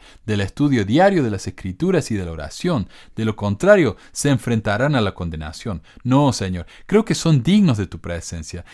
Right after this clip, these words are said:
Es solo que... Me pregunto si lo que llevas puesto,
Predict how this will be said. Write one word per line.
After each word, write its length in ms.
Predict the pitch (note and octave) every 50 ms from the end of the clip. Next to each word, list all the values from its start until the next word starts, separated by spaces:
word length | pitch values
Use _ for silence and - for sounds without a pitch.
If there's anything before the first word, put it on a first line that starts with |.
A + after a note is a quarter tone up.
| - _ -
Es 140 | F3 F3
solo 360 | - - - G3+ G#3 G3+ - -
que... 500 | - - C3 B2+ A#2+ A2+ A2 G#2+ G2+ - - - - - - - - - - - - - - - - - - _ _ _ _ _
Me 100 | - C#3+
pregunto 480 | C3+ - - D#3 E3 G3 A3 A3 B3 G#3
si 200 | - - C3+ B2+
lo 260 | A#2 A#2 A2+ A2 -
que 140 | - A#2 G#2+
llevas 260 | A#2 C3 C#3 C3+ B2+
puesto, 720 | - - - B2 A2 F#2 - - - - F#2 - A#2 -